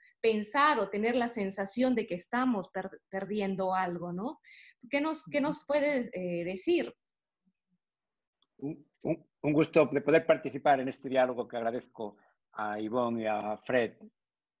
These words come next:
Speaker 3: de su disponibilidad para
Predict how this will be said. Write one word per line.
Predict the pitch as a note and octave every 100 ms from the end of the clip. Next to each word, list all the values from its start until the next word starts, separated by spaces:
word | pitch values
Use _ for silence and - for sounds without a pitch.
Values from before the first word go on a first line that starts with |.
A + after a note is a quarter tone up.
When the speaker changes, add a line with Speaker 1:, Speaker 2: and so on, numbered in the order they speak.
| -
Speaker 3:
de | A2 A2+ G#2+ G#2 G#2 G#2 G2+
su | G2+ A#2+ A#2 A2
disponibilidad | A#2 - B2+ B2 - - A#2+ B2 B2 C3 B2+ B2+ - _ _ _ _ -
para | A#2+ A#2 A2+ A2 G#2+ G#2 G#2 G#2+